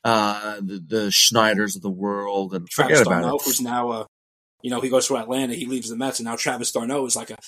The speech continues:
Speaker 2: top ten offensive catcher.
Speaker 1: I know. Well, that's just typical of people
Speaker 2: It's
Speaker 1: that
Speaker 2: cra-, it's
Speaker 1: leave
Speaker 2: cra-,
Speaker 1: here. But
Speaker 2: it's
Speaker 1: it's, we, we,
Speaker 2: crazy.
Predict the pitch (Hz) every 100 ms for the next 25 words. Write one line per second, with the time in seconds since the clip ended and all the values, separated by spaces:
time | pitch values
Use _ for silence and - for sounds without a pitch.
0 | - - 156 139 - 151 135 - 135 120
1 | - - 151 - - _ _ _ _ _
2 | _ _ _ _ 123 127 113 101 101 95
3 | 101 117 - 117 - - - 101 98 -
4 | 107 - - 92 - 95 104 156 226 208
5 | 147 139 135 123 160 156 143 131 -